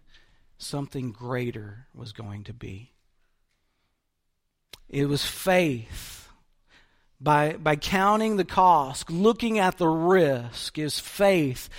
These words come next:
that moved them to do something that many people would not do. True courage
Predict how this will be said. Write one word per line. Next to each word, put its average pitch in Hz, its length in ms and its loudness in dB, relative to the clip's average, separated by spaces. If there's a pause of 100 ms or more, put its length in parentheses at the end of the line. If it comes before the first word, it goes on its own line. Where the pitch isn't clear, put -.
(120)
that 139 220 0
moved 160 460 0
them 123 540 -4
to 131 120 -8
do 123 540 -2 (280)
something 135 480 -8
that 120 120 -8
many 139 320 -4
people 123 420 -6
would 110 220 -8
not 123 400 -6
do. 113 380 -8 (3000)
True 208 380 -2
courage 147 840 -2